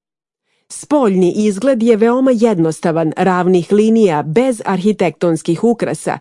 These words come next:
Jedino je na polukružnom vencu iznad ulaznih vrata u plitkom reljefu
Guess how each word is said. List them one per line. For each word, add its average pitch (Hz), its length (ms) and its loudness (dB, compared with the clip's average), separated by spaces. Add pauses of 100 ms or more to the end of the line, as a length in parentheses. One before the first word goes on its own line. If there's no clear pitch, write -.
(260)
Jedino 269 500 0
je 190 180 2
na 160 200 0
polukružnom 170 840 0
vencu 185 600 0
iznad 185 420 0
ulaznih 165 480 0
vrata 185 480 0
u 165 200 2
plitkom 190 500 0
reljefu 214 540 2